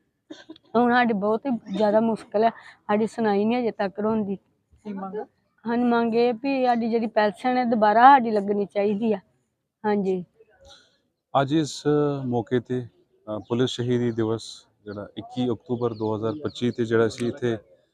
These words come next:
Speaker 3: ਇਕੱਤਰਿਤ ਹੋਏ ਹੈ, ਅਸੀਂ ਆਪਣੇ ਸ਼ਹੀਦਾਂ ਨੂੰ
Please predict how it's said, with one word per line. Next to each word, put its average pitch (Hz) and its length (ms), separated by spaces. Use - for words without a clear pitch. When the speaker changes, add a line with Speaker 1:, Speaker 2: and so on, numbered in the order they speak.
Speaker 3:
ਇਕੱਤਰਿਤ 127 600
ਹੋਏ 117 280
ਹੈ, 127 240
ਅਸੀਂ 127 480
ਆਪਣੇ - 220
ਸ਼ਹੀਦਾਂ 120 460
ਨੂੰ 123 260